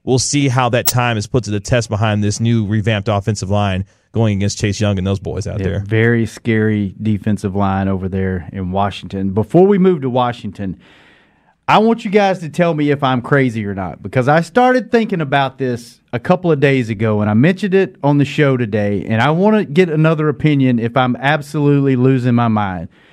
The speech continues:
Speaker 2: The Cowboys are, have three wins, correct? Am I, am I right with that? They're
Speaker 1: Mm-hmm.
Speaker 2: three and seven.
Speaker 1: That's good math.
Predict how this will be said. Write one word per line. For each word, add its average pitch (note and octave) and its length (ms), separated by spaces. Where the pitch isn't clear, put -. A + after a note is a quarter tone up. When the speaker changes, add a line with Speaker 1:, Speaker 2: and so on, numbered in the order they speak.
Speaker 2:
The B2+ 120
Cowboys A3+ 580
are, E3 120
have D3 220
three D3 200
wins, F#2+ 440
correct? C#3+ 440
Am A2 100
I, - 60
am A#2 140
I A#2+ 80
right D3 280
with A2+ 180
that? G#2 200
They're A#2+ 120
Speaker 1:
Mm-hmm. F3+ 60
Speaker 2:
three E3+ 220
and F#3 100
seven. A2 420
Speaker 1:
That's A2 140
good A#2 180
math. A2 340